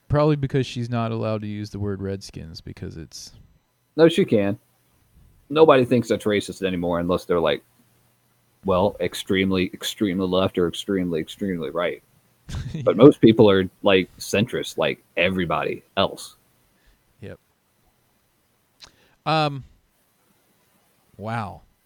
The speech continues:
Speaker 1: So
Speaker 2: Huh.
Speaker 1: I, I still don't know what is worse. 'Cause,
Speaker 2: Hmm.
Speaker 1: all right, for
Speaker 2: Okay,
Speaker 1: example,
Speaker 2: yeah, yeah,
Speaker 1: we
Speaker 2: right, right.
Speaker 1: remember the glory days, so it's like when you're remembering things that are really good and you don't have
Speaker 2: Hmm.
Speaker 1: them anymore,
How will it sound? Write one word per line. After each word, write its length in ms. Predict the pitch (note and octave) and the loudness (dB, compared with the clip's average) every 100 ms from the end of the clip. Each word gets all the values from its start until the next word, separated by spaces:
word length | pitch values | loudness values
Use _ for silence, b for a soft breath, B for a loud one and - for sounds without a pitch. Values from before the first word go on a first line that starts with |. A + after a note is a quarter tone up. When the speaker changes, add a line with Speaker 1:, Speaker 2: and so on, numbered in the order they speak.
| _ _ _ _ _ _ _ _ - | _ _ _ _ _ _ _ _ 0
Speaker 1:
So 100 | - | 2
Speaker 2:
Huh. 80 | F3 | 2
Speaker 1:
I, 280 | D#3 D#3+ E3 | -2 -6 -2
I 140 | F3 | 0
still 220 | G3 A#3 A3 | 0 0 2
don't 100 | G3 | 2
know 120 | F#3 | 2
what 80 | D3+ | 2
is 80 | D3+ | -2
worse. 260 | C3 - _ _ | -4 -8 _ _
'Cause, 240 | - D3+ C3+ | -2 -2 0
Speaker 2:
Hmm. 100 | C#3+ | 0
Speaker 1:
all 60 | |
right, 200 | C#3 G2 - _ | 0 -4 -14 _
for 120 | - C3+ | 4 6
Speaker 2:
Okay, 200 | A#2+ F#2 | 8 6
Speaker 1:
example, 320 | A2+ G2+ A#2 | 6 6 6
Speaker 2:
yeah, 100 | A2+ | 8
yeah, 40 | F#2 | 8
Speaker 1:
we 80 | |
Speaker 2:
right, 220 | A2 C4 A#3 | 8 6 4
right. 160 | F#3+ | 2
Speaker 1:
remember 420 | D#3 F#3 G#3 C#3+ | 2 0 0 -2
the 80 | B2+ | -2
glory 380 | A#2+ B2 A#2+ A#2 | -6 -4 -4 -4
days, 360 | A#2 A2 A2 A2 | -4 -6 -8 -10
so 200 | C3+ C3 | -8 -8
it's 140 | B2+ | -8
like 320 | C3+ A#2 G#2+ _ _ - | -8 -10 -12 _ _ -10
when 140 | C3 | -6
you're 140 | C3+ | -4
remembering 640 | B2+ A#2+ A#2+ C3+ D3+ D3+ D3+ | -4 -2 -4 -4 -4 -6 -6
things 300 | D3+ D3+ C#3+ | -8 -8 -8
that 100 | A2+ | -8
are 80 | A2 | -6
really 280 | B2 A#2+ | -6 -8
good 340 | G#2+ G2+ A#2 A2+ | -8 -8 -8 -10
and 120 | G#2+ | -10
you 120 | G#2+ | -10
don't 240 | G#2+ F2+ - | -10 -12 -14
have 320 | F#2+ G2+ A2 | -8 -6 -6
Speaker 2:
Hmm. 60 | |
Speaker 1:
them 120 | D3+ D#3+ | -6 -6
anymore, 500 | E3 E3 F3 F3+ | -6 -8 -8 -8